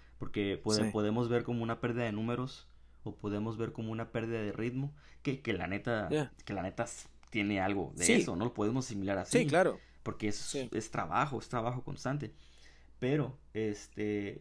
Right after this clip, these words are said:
Speaker 1: yo creo que, digo, mi esperanza y mi consuelo es que mucha gente, eh,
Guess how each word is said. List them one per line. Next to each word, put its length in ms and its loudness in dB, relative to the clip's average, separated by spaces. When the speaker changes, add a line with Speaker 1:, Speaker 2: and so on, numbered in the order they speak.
Speaker 1:
yo 140 -2
creo 260 -2
que, 380 -4
digo, 240 4
mi 140 4
esperanza 560 2
y 40 4
mi 100 4
consuelo 520 4
es 160 4
que 100 -2
mucha 340 -2
gente, 480 -2
eh, 340 -2